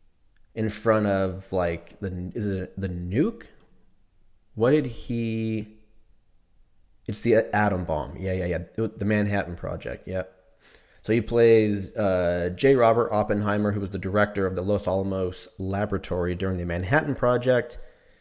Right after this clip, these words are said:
and his contributions that led to the creation of the atomic bomb. Yeah, so this is, this movie's probably gonna be pretty dark. Dude, Robert Downey Junior's in it. Cillian Murphy,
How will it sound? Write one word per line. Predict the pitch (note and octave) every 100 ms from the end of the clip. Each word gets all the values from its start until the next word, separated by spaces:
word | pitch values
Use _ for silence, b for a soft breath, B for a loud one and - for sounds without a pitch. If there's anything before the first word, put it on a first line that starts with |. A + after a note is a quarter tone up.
| b b -
and | G#2
his | A2
contributions | - G#2+ G2 F#2+ F#2+ - F2+
that | F2+ -
led | G2 F2+
to | -
the | F2
creation | - G2+ G2 -
of | F2
the | E2+ -
atomic | F2 - - G2 G2 F#2+ - E2+
bomb. | E2+ E2 C2+ C2
Yeah, | E2 -
so | G#2
this | C#3+
is, | G#3+
this | C3+ D3+
movie's | A#3 C4+ C4
probably | - A2 A2
gonna | A2+ G#2
be | G2+
pretty | - G2 F#2
dark. | F#2 A#2+ - - - -
Dude, | A#2 F2+
Robert | G#2+ -
Downey | D#3 B2+
Junior's | F2 D#2 G2 C#3+ D#3+
in | F#3+
it. | A3 - - _ _ _ _ _ _ _ _ _ _ _ _ _ _ _ -
Cillian | - A2+ A2+ A#2+
Murphy, | A2+ G#2 G#2 -